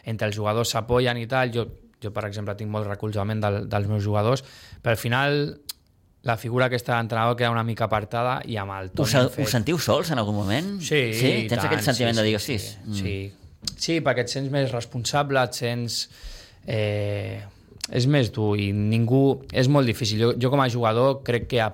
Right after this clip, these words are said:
Speaker 1: pocs entrenadors, per no dir gairebé ningú, al dia següent d'una derrota l'he escrit: «Ànims, míster, eh, endavant, que continu-», no, però perquè no és la mateixa relació que pots tenir entre jugadors. I jo
Speaker 2: Mm.
Speaker 1: ho entenc.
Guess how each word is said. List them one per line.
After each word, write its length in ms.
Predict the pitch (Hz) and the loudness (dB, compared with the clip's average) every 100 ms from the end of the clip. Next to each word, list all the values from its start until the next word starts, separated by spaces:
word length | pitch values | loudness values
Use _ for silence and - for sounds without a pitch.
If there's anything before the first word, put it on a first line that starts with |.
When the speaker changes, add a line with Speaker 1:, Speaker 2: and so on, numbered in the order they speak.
| - | -2
Speaker 1:
pocs 180 | 110 120 | -2 0
entrenadors, 560 | 110 107 104 107 98 | 0 2 2 2 0
per 220 | - 107 104 | -2 -2 0
no 140 | 107 | 2
dir 160 | 107 104 | 2 2
gairebé 340 | 104 104 104 | 2 2 0
ningú, 360 | 101 98 123 131 131 - - - - - | -2 -2 0 0 -2 -14 -20 -20 -20 -6
al 200 | 110 110 | -2 2
dia 120 | 120 | 2
següent 260 | 113 117 113 | 2 2 2
d'una 220 | 113 107 | 2 2
derrota 260 | 101 110 113 | 2 2 0
l'he 100 | 107 | 0
escrit: 360 | 98 - 98 - _ _ _ - | -2 -6 -8 -10 _ _ _ -8
«Ànims, 400 | 123 127 123 113 | -2 0 0 0
míster, 640 | 120 123 - 127 123 120 117 - _ - | 0 -2 0 2 4 2 -2 -12 _ -10
eh, 360 | - 107 104 104 | -2 0 2 0
endavant, 440 | 104 104 107 120 123 | -2 0 2 2 0
que 120 | 113 | -6
continu-», 340 | 113 107 107 - 185 | -6 -6 -8 -10 -4
no, 240 | 123 135 | 0 0
però 160 | 120 113 | 0 -2
perquè 380 | 110 107 - 110 | -2 -4 -4 -4
no 440 | 110 120 127 131 131 | -4 -4 -2 0 0
és 180 | 120 110 | 0 -2
la 100 | 107 | -2
mateixa 340 | 104 104 104 | -4 -4 -4
relació 340 | 104 101 - 113 | -2 -2 -4 -6
que 80 | |
pots 200 | 107 107 113 | -6 -8 -6
tenir 300 | 107 104 98 - - | -6 -6 -8 -16 -4
entre 340 | 113 107 104 | -2 0 0
jugadors. 480 | 98 101 95 95 - - - | 0 0 -2 -4 -8 -14 -6
I 80 | 101 | 2
jo 100 | 120 | 4
Speaker 2:
Mm. 40 | |
Speaker 1:
ho 40 | 123 | 2
entenc. 340 | 98 110 98 | 2 -2 -2